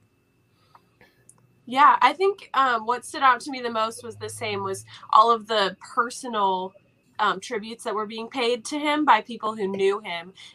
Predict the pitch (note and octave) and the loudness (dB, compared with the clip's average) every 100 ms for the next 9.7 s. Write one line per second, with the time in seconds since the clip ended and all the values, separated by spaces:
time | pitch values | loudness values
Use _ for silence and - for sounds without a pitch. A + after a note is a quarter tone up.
0 | - A3 G#3 A3 A3 G3 - _ _ _ | -4 -2 -2 -2 -2 -2 -12 _ _ _
1 | _ - C#4 B3+ A#3 - - B3 A3 F#3+ | _ -8 -6 -4 -6 -8 -8 -6 0 2
2 | F#3+ F#3 - - A3 G3+ A3+ A#3+ B3+ B3+ | 2 2 -4 -12 -10 2 6 6 4 -2
3 | C4 B3+ A#3+ A3+ A3+ G#3+ G#3+ G#3 - G#3+ | -4 -6 -6 -6 -8 -6 -8 -10 -14 -6
4 | G3 F#3+ F#3 - - - A#3 A#3 B3 A#3+ | -6 -6 -10 -14 -14 2 4 4 2 0
5 | G#3 F#3+ G3 - G3+ G3 - G#3+ G#3 A3 | 2 0 0 -8 -10 -10 -10 -12 -10 -6
6 | G3+ G3 G#3 F#3+ F#3+ F3+ F#3 F#3+ F#3+ F#3+ | -6 -6 -8 -6 -4 -2 -2 -4 -6 -4
7 | F#3+ F3 G#3 - - - A#3+ B3 C#4+ C4 | 0 2 2 -4 -12 -2 0 2 0 -6
8 | - B3 B3 G#3+ G#3+ G#3+ - G#3+ G3+ F#3+ | -2 0 0 -2 -4 -6 -8 -4 -2 -2
9 | F#3+ F#3+ G3 F#3+ F#3+ F3+ F3+ | -2 -2 0 0 -2 -4 -8